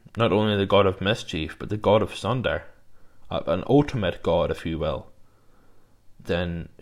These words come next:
who's to say what would have happened to the M C U? The M C U, maybe, just maybe, would have got destroyed way sooner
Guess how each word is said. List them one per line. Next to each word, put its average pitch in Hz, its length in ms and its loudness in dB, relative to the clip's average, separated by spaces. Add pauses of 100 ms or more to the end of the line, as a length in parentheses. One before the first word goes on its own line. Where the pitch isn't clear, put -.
who's 110 180 2
to 101 100 -4
say 85 600 -2
what 98 200 0
would 95 140 -2
have 85 160 -2
happened 82 560 -4
to - 100 -14
the 85 160 -4
M 78 160 -6
C - 180 -10
U? 78 340 -8 (1300)
The 107 100 -2
M 117 120 0
C - 140 -8
U, 90 360 -2
maybe, 92 580 -4 (760)
just - 220 -14
maybe, 92 380 -8 (960)
would - 80 -12
have 92 160 -6
got - 180 -2
destroyed 78 680 -4 (340)
way 95 480 -4
sooner 80 460 -8